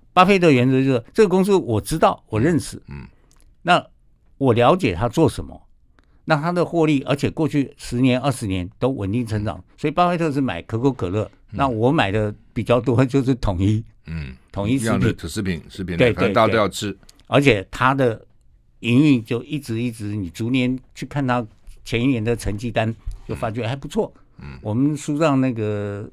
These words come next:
Speaker 1: 称之为好学生，每次考试成绩都不错，
Speaker 2: 嗯。
Speaker 1: 那我就，就一直持有，持有它二十多年。
Speaker 2: 是。
Speaker 1: 那当然还有另外巴菲特一个好原则，就是说我除了公司要好以外，我价钱要好。
Speaker 2: 嗯，买的便宜要便宜的。
Speaker 1: 对，
Speaker 2: 嗯。
Speaker 1: 你买的如果贵的话，
Speaker 2: 嗯。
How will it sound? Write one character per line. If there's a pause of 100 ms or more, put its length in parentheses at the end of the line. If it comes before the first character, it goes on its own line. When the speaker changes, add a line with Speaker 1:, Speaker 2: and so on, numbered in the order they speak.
(340)
Speaker 1:
称
之
为
好
学
生，
每
次
考
试
成
绩
都
不
错， (220)
Speaker 2:
嗯。
Speaker 1:
那
我
就， (440)
就
一
直
持
有，
持
有
它
二
十
多
年。 (280)
Speaker 2:
是。
Speaker 1:
那
当
然
还
有
另
外
巴
菲
特
一
个
好
原
则，
就
是
说 (500)
我
除
了
公
司
要
好
以
外，
我
价
钱
要
好。
Speaker 2:
嗯，
买
的
便
宜
要
便
宜
的。
Speaker 1:
对，
Speaker 2:
嗯。
Speaker 1:
你
买
的
如
果
贵
的
话，
Speaker 2:
嗯。